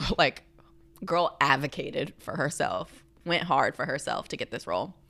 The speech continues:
Um, so at the time, the original director was John Badham. That,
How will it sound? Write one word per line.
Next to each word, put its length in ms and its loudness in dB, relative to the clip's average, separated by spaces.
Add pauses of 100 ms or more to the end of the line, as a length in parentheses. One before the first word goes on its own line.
(500)
Um, 340 6
so 360 4
at 260 0
the 80 0
time, 720 2 (120)
the 180 0
original 440 2
director 720 2
was 400 -2
John 380 -2
Badham. 460 0 (400)
That, 120 -10